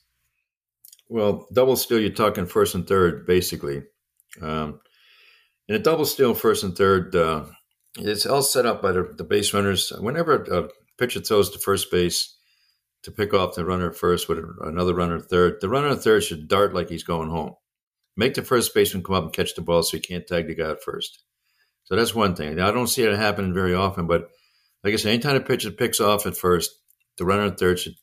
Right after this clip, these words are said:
you know, take a false, you know, like he's gonna steal home. And that, that makes him cut it off. Um, there's a routine play. Uh, you know, it's first and third with, uh,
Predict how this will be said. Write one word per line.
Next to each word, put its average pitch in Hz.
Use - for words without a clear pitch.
you 87
know, -
take 90
a 90
false, 95
you 107
know, 85
like 92
he's 101
gonna 95
steal 85
home. 78
And 85
that, 90
that 90
makes 87
him 82
cut 82
it 80
off. -
Um, 87
there's 95
a 90
routine 110
play. 107
Uh, 90
you 101
know, 92
it's 87
first 117
and 90
third 107
with, -
uh, 85